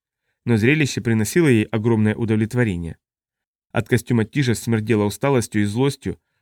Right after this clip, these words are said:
а смотреть, как Шиссора наказывает вздорную самку, было почти так же приятно, как если б она это делала сама. Крик неожиданно оборвался, и это вернуло Тижес к реальности. «Шиссора, прекрати!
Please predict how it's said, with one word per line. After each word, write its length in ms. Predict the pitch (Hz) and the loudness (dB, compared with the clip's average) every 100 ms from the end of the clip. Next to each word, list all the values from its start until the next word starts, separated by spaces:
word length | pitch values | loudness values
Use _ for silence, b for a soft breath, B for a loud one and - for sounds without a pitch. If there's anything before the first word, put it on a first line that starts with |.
| _ | _
а 100 | - | -6
смотреть, 380 | 107 120 117 127 | -2 0 2 0
как 160 | 113 - | -2 -4
Шиссора 480 | 131 - 120 107 - | -6 0 2 2 0
наказывает 580 | 117 117 120 107 107 101 | -2 0 0 0 -2 -2
вздорную 500 | 113 110 110 104 107 | -6 0 0 0 -2
самку, 460 | 135 143 120 95 - _ - | -2 -2 -2 -6 -6 _ 0
было 200 | 214 202 | 2 2
почти 280 | 147 - | 0 -2
так 220 | 123 127 107 | 0 -2 -2
же 100 | 110 | -2
приятно, 520 | 110 120 143 104 - _ _ | 2 2 0 -4 -6 _ _
как 160 | 120 | -2
если 240 | 156 170 156 | -2 0 -2
б 80 | - | 0
она 260 | 131 113 110 | 2 4 2
это 180 | 110 - | 0 -4
делала 420 | 110 107 98 98 | -2 0 0 -2
сама. 400 | - 107 90 80 _ _ _ _ _ _ _ _ - | -4 -6 -8 -10 _ _ _ _ _ _ _ _ 0
Крик 260 | 123 - | 0 2
неожиданно 480 | 120 120 113 110 107 | 2 2 4 2 0
оборвался, 680 | - 113 113 135 143 - - _ _ | 0 0 2 0 0 -6 -8 _ _
и 100 | 120 | 2
это 200 | 123 170 | 4 4
вернуло 380 | 135 110 135 143 | 2 2 0 0
Тижес 320 | - 107 - | 0 -2 0
к 60 | 120 | -2
реальности. 600 | 104 90 90 - - - _ _ _ | -2 -2 -6 -10 -16 -18 _ _ _
«Шиссора, 380 | - 135 - 110 | -2 2 4 2
прекрати! 580 | 107 120 131 131 98 | 2 2 2 0 -6